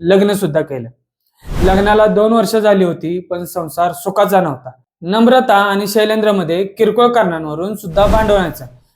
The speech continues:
अनेकदा हे वाद लगेचच मिटायचे सुद्धा, पण या दोघांच्या नात्यात ट्विस्ट आला सहा महिन्यांपूर्वी. नम्रता बकोरी इथल्या एका खाजगी अन्न उत्पादन कंपनीत कामाला लागली.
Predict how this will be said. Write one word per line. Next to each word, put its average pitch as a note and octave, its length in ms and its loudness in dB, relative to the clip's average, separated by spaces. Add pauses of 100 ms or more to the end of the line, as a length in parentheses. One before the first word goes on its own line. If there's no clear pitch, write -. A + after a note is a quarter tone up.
(120)
अनेकदा A#3 520 4
हे G3+ 160 2
वाद G3+ 280 2
लगेचच G3+ 440 0
मिटायचे A3 440 -2
सुद्धा, F3+ 340 -4 (420)
पण A#3+ 160 4
या B3 120 4
दोघांच्या G#3 560 2
नात्यात F#3+ 380 -4
ट्विस्ट A3+ 440 -2
आला F3 300 4
सहा G#3+ 320 0
महिन्यांपूर्वी. E3 540 -2 (340)
नम्रता G3 640 2
बकोरी G3 460 2
इथल्या E3+ 380 0
एका F3 240 -4
खाजगी F#3 480 -2 (340)
अन्न A#3 220 4
उत्पादन G#3 500 0
कंपनीत F3 460 -4 (120)
कामाला G3+ 340 4
लागली. F3 280 -2